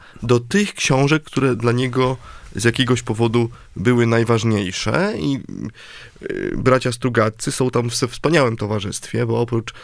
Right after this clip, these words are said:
e, naszego Stefana Grabińskiego, nie wiem, ojca polskiego horroru, mamy też, e, Filipa K. Dicka i mamy Ursulę Le Guin.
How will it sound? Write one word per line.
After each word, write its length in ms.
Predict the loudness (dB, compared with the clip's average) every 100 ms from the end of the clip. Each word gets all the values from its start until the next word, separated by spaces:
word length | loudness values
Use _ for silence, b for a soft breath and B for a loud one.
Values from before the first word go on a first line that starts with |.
| B B -12
e, 140 | -6 -2
naszego 680 | 0 0 0 0 0 0 0
Stefana 440 | -2 0 2 2
Grabińskiego, 1080 | 2 2 2 -2 -2 2 2 2 -2 -2 -4
nie 80 | -4
wiem, 120 | -4 0
ojca 320 | 0 0 -4
polskiego 440 | -4 -4 -2 -2
horroru, 680 | 0 0 2 0 -2 -2 -4 B B B B
mamy 520 | 0 4 4 4 2 -2
też, 680 | 0 0 0 -2 -4 -4 -2 0 0 0 0 0
e, 40 | -2
Filipa 320 | -2 0 0
K. 80 | 0
Dicka 460 | 0 -2 -2 -2 -2 -4 -8 _ B B B B
i 80 | 0
mamy 340 | 2 2 2
Ursulę 400 | 0 -2 0 0
Le 140 | 2 0
Guin. 400 | 0 2 2